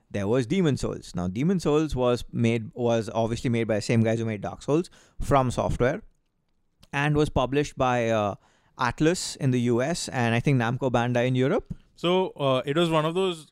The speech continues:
Speaker 2: uh, collaborations, you know, before Bloodborne happened, Demon's Souls was actually From Software and Sony Japan studio.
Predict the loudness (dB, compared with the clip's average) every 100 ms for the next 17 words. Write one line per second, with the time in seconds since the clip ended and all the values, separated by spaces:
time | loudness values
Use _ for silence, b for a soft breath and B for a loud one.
0 | -8 -8 -2 2 2 2 2 2 0 -4
1 | -6 -6 -2 -2 -2 -4 0 0 2 0
2 | 0 -2 0 0 -2 -4 -6 -8 -4 -2
3 | -2 0 2 2 0 -2 -4 -2 -4 -6
4 | -12 _ -6 -2 0 0 0 0 2 4
5 | 4 0 -2 0 0 -2 -2 -2 -6 -8
6 | -6 -4 -2 -4